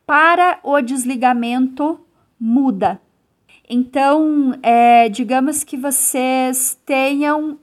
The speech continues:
que, que eu, vamos voltar para aquele exemplo que eu dei para vocês. Vocês lá cursaram dois períodos e trancaram três períodos, ou seja, vocês utilizaram um total de cinco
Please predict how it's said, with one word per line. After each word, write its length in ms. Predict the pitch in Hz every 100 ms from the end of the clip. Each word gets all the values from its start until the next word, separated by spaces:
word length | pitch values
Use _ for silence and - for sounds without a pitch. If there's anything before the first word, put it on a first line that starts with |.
| 254
que, 360 | - 262 262 -
que 140 | -
eu, 240 | 269 269 -
vamos 300 | 220 349 427
voltar 280 | 339 311 320
para 120 | 320
aquele 240 | 302 330 294
exemplo 340 | 277 339 339
que 100 | -
eu 80 | 302
dei 200 | 240 247
para 160 | 247
vocês. 680 | 240 240 - - - - - _ _ _ _ - _ _
Vocês 800 | 233 294 - 311 269 285 339 -
lá 560 | 302 269 226 226 294 - _ _ _ _ _
cursaram 640 | 320 339 - 285 233 247
dois 260 | 254 262
períodos 720 | - 330 320 277 262 381 - - _ _ _ _ _
e 200 | 294 311
trancaram 840 | 320 339 339 - 269 254 262 285
três 440 | 269 269 269 277 -
períodos, 580 | 320 302 233 165 180
ou 120 | 220 233
seja, 340 | - 190 185
vocês 340 | 196 - 220
utilizaram 840 | 220 - 247 262 247 220 220 269 359 - _ _ _
um 140 | 220 233
total 380 | 277 269 226
de 120 | 202 233
cinco 720 | - - 294 359 - 494